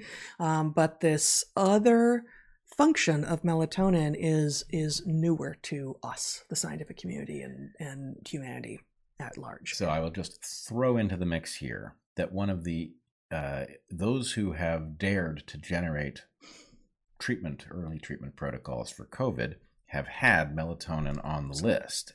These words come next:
Speaker 2: And
Speaker 1: Absolutely.
Speaker 2: it, it has been a head scratcher for me. Why, why would this be? And in fact,
Speaker 1: That's
Speaker 2: I think
Speaker 1: exactly right.
Speaker 2: in a
Speaker 1: That's one of the
Speaker 2: pri-,
Speaker 1: places I was going. Yep.
Speaker 2: in a
Speaker 1: Yep.
Speaker 2: previous live stream, I think we talked about the question of whether or not that is an effect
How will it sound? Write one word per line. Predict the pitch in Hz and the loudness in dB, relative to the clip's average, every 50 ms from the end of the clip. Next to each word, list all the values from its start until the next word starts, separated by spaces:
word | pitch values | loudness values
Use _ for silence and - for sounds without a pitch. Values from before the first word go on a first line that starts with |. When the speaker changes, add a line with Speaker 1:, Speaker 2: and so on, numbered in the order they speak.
| _ - | _ -6
Speaker 2:
And | - 147 147 | -4 -2 0
Speaker 1:
Absolutely. | 147 143 143 139 - 202 226 285 - 202 | 0 0 0 0 0 0 0 0 0 -2
Speaker 2:
it, | 196 - | -2 -2
it | - - 151 | -4 -4 -4
has | 156 147 135 135 | -4 -6 -4 -4
been | 151 80 71 | -4 -4 -2
a | - | 0
head | - 120 131 123 | 0 0 0 -2
scratcher | - - - 73 71 71 - - 71 67 | -4 -4 -2 -2 -2 -2 -4 -8 -10 -10
for | - - 69 | -8 -8 -8
me. | 67 67 67 | -8 -8 -6
Why, | 69 71 76 78 78 80 78 78 78 69 - - _ _ _ _ _ _ _ - | -6 -4 -4 -2 -2 0 -2 -2 -4 -6 -8 -14 _ _ _ _ _ _ _ -14
why | 76 80 80 85 87 87 | -10 -8 -6 -4 -4 -4
would | 85 80 80 73 | -4 -4 -4 -4
this | 87 107 104 - - - | -2 0 0 0 -2 -6
be? | - - 67 76 82 | -8 -8 -6 -4 -4
And | 82 82 | -4 -4
in | - - 156 | -4 -4 -4
fact, | - 165 160 160 - | -4 -4 -4 -4 -4
Speaker 1:
That's | 160 160 - - | -4 -4 -4 -4
Speaker 2:
I | |
think | 90 - | -4 -4
Speaker 1:
exactly | - 202 | -4 -4
right. | 226 - | -4 -2
Speaker 2:
in | 180 175 170 | -2 -4 -4
a | |
Speaker 1:
That's | 156 - - - - | -6 -8 -10 -8 -2
one | 175 170 | 0 2
of | 170 | 2
the | |
Speaker 2:
pri-, | 185 | 4
Speaker 1:
places | 190 190 180 - - | 4 4 4 4 4
I | 208 190 | 4 4
was | 190 185 | 4 4
going. | 226 226 214 190 170 165 | 6 6 6 6 6 6
Yep. | 185 214 - - - - | 6 4 2 -2 -10 -6
Speaker 2:
in | - 98 90 | -2 -2 -2
a | 85 | -2
Speaker 1:
Yep. | - | 0
Speaker 2:
previous | - 127 139 - 117 104 92 - 90 | 2 4 4 6 6 4 4 4 2
live | 82 82 82 78 | 2 2 2 2
stream, | - - 90 87 87 | -2 -2 -2 0 0
I | 82 82 | 0 -2
think | - - 90 85 - - | -2 -2 -4 -4 -4 -2
we | 82 80 78 - - | -4 -4 -4 -6 -8
talked | - - 110 120 131 - - 104 | -6 0 2 2 2 2 -2 -4
about | 78 73 73 71 71 - | -2 -2 -2 -2 -2 -6
the | 78 | -10
question | - - - 64 62 - - - 78 73 | -10 -6 -4 -4 -4 -4 -6 -8 -8 -8
of | 69 71 67 | -8 -8 -6
whether | 71 76 82 87 104 101 | -4 -4 -2 -2 -2 -4
or | - 92 90 | -2 -2 -2
not | 78 67 64 64 - - 73 | -2 -2 -4 -4 -6 -4 -4
that | 78 73 76 | -4 -4 -4
is | 73 - | -6 -8
an | 67 | -8
effect | 65 - - - 78 73 - - - | -10 -10 -6 -2 -2 -2 -2 -4 -8